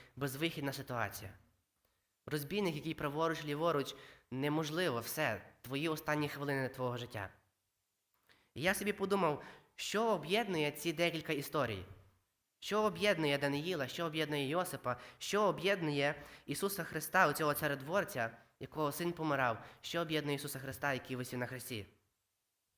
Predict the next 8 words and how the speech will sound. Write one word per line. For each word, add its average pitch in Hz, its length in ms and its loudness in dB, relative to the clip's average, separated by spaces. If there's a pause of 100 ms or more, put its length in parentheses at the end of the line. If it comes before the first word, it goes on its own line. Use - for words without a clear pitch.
(840)
Об'єднує, 139 460 0
знаєте 143 320 0
що? 104 240 -4 (360)
Те, 175 420 0 (400)
що - 260 -6
люди 131 640 0 (800)
бачили 131 540 0
неправильно. 113 600 -2